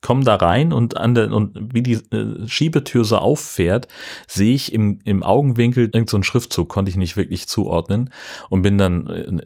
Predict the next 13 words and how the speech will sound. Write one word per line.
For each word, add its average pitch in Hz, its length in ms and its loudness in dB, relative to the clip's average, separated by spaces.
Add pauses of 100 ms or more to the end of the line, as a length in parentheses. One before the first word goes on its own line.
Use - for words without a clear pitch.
(140)
in 92 100 -2
die 90 60 0
Rezeption 90 480 0
gelatscht 110 380 4
und 85 120 -2
dachte 90 240 0
noch 85 180 2
so, 78 160 -4
mhm, 95 340 0
okay, 107 280 0
ein 92 120 0
riesen 95 440 2 (260)
Flatscreen 104 760 2